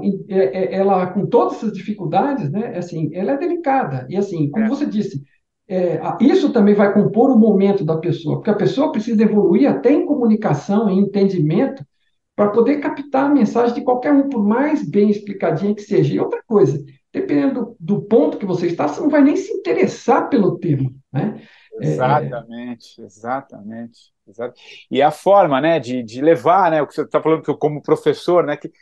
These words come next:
Speaker 2: é, é como que eu, eu levo isso pras pessoas, né? Como que, como que isso vai, vai despertando esse,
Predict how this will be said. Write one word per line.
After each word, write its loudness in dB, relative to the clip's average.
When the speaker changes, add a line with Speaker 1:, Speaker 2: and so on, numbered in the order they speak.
Speaker 2:
é, -6
é -10
como 0
que 2
eu, 2
eu -2
levo 2
isso -4
pras -6
pessoas, 0
né? -6
Como 0
que, -6
como 0
que -2
isso -2
vai, 4
vai 2
despertando 2
esse, -2